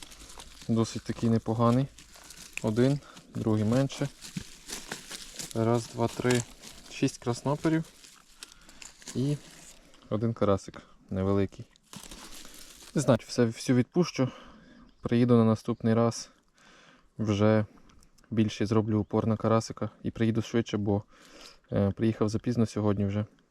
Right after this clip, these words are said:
Десь година сьома. То якраз за півгодини зловив два линка, карася і решта весь день просто клює краснопер. Отакий стандартний.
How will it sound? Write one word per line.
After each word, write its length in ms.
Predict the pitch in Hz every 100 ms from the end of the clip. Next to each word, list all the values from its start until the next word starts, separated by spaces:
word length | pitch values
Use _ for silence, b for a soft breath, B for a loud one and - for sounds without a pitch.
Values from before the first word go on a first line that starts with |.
| _ -
Десь 160 | 113 107
година 260 | 104 104
сьома. 340 | - 107 107 104 b b b b b
То 100 | -
якраз 380 | 110 113 110 - 113
за 120 | 110
півгодини 500 | 110 104 104 107 104
зловив 320 | 107 104 104
два 240 | - 107
линка, 320 | 107 107 - 117
карася 480 | 107 104 - 113
і 140 | 107 104
решта 260 | 104 -
весь 220 | 104 101 110
день 240 | 104 101
просто 320 | - 104 -
клює 240 | - 104 101
краснопер. 460 | 107 - 113 - - B B B B B B -
Отакий 520 | - - 110 101 - - - -
стандартний. 640 | - 98 98 98 -